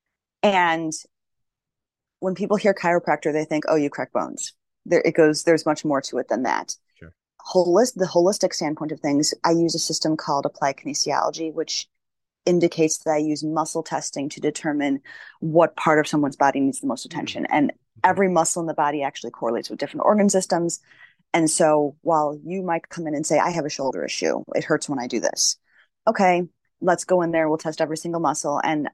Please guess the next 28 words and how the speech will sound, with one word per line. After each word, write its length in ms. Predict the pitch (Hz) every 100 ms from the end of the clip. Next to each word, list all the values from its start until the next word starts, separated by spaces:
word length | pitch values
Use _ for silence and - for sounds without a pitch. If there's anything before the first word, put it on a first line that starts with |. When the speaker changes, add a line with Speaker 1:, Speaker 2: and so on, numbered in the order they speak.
| -
Speaker 1:
I 160 | 156
might 240 | 160 151 143
find 320 | - 147 139
this 180 | 165 -
muscle's 340 | 156 - 156
off 320 | - 156 147 -
and 80 |
this 120 | 151 -
muscle's 300 | 147 151 147
off, 220 | 139 -
but 100 | 135
these 180 | 160 -
two 180 | -
are 80 | 143
tight, 360 | 139 147 - -
or, 200 | - 135 - _ -
okay. 320 | 185 - - - _ _ _ _ _ _ _
Well, 400 | - 170 147 113 -
then 220 | 170 208
I 80 | 214
can 140 | 202 185
look 160 | 175
beyond 480 | 175 165 156 156 160
just 200 | 151 151
the 60 | -
structure 540 | - - 190 - 170 139
and 300 | 160 151 147
see, 480 | - 165 135 143